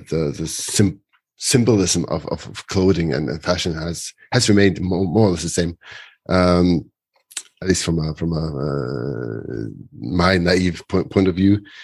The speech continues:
Um, going back to, uh, A Stitch in Time, um, uh, many of the, the garments, uh,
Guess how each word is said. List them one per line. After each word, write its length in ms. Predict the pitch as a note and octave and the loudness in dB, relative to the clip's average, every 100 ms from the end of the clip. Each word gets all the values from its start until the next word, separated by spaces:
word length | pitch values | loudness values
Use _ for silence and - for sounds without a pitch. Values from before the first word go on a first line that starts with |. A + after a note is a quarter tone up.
| - _ - | -20 _ -2
Um, 520 | F#2 F#2 F#2 F2+ E2+ _ _ _ _ _ _ _ _ - - _ - | 2 4 4 2 -2 _ _ _ _ _ _ _ _ -16 -16 _ 2
going 160 | A2+ | 4
back 200 | G#2 G2 | 4 0
to, 280 | - F#2+ E2+ | 2 2 2
uh, 340 | E2+ E2+ G1+ - | 0 -2 -4 -8
A 40 | - | -8
Stitch 280 | - A2 G#2 | -4 0 0
in 80 | F#2+ | 2
Time, 380 | G2+ G2+ A2 | 2 4 4
um, 380 | D#2+ G2+ D#2+ F#2 | 4 2 0 -2
uh, 300 | F#2+ F#2 F2 D2 | 0 0 0 -2
many 360 | G#1 G2 G2+ | -2 2 4
of 140 | G2 - | 2 0
the, 120 | F#2 | -2
the 240 | E2 F2 | -2 -6
garments, 640 | E2+ F#2 G#2 G#2+ G#2+ - - | -2 2 4 2 0 -6 -4
uh, 340 | F2 F2 E2+ | 0 0 0